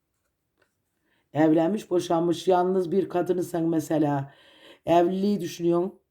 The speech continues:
düşünebilirsin, talibin geldi mesela. Evliliğin talibi geldi mesela, kader çizgin geldi. Mesela yıllardır durmuşsundur, iki veya üç çocuğu olan evlilik geldi. Mesela evlenebilirsin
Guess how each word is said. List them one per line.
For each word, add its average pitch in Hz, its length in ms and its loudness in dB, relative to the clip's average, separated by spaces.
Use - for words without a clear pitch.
düşünebilirsin, 180 800 0
talibin 160 520 2
geldi 156 360 2
mesela. 143 540 -2
Evliliğin 170 640 2
talibi 170 460 2
geldi 160 340 4
mesela, 151 420 0
kader 165 400 2
çizgin 165 440 -2
geldi. 147 540 0
Mesela 165 600 2
yıllardır 190 560 2
durmuşsundur, 165 460 0
iki 180 500 -4
veya 160 460 4
üç 220 260 -4
çocuğu 165 300 2
olan 170 480 2
evlilik 170 480 0
geldi. 170 560 0
Mesela 160 600 0
evlenebilirsin 175 1040 2